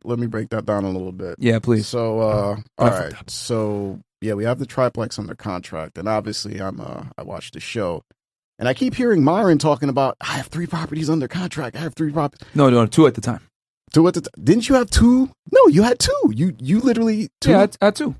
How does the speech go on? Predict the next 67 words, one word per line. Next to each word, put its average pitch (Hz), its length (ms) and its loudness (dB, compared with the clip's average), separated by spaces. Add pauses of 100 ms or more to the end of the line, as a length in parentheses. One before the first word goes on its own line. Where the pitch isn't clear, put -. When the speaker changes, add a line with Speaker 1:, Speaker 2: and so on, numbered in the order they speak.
(300)
Speaker 2:
Uh, 151 120 6
just 156 320 4
the, 143 200 -2
the, - 200 -8
that 147 280 0
one 233 280 4
and 151 120 0
then 156 140 4
the 151 60 2
one 156 160 4
in 147 40 -6
Connecticut. 151 400 -4
Speaker 1:
That 139 160 0
one, 151 180 4
I 135 180 2
thought 180 180 -2
you 175 60 6
had 143 100 4
the 120 240 4
second 139 320 -2
one 123 100 0
in 117 60 -2
Connecticut, 110 460 -2
two 156 160 2
Speaker 2:
Not 147 100 6
Speaker 1:
at 135 60 -2
the 139 60 0
Speaker 2:
yet. 135 60 6
Speaker 1:
same 113 160 0
time. - 140 -10
Speaker 2:
No, 123 120 0
Speaker 1:
Not 135 100 4
Speaker 2:
no, 131 80 4
Speaker 1:
yet? 143 40 4
Speaker 2:
no, 120 160 4
no. 120 160 4
Speaker 1:
Okay, 104 100 -2
Speaker 2:
That 135 100 6
Speaker 1:
so 151 80 6
Speaker 2:
was 151 100 4
until 143 240 4
later. 120 340 4 (120)
We 170 140 6
ended 214 160 6
up 180 60 4
getting 214 260 4
three 190 180 6
because 160 300 4
it 135 60 -2
took 151 140 0
this 147 160 -2
one 135 100 0
so 127 160 0
damn 117 200 2
long. 110 200 2 (140)
Speaker 1:
Okay, 127 320 0
so 151 680 6
I'm 139 160 2
hearing 233 240 6
him 202 80 2
say 196 220 4
you 175 80 8
have 151 120 4
two 180 160 0
in 160 80 2
properties, 151 340 2
and 127 120 -6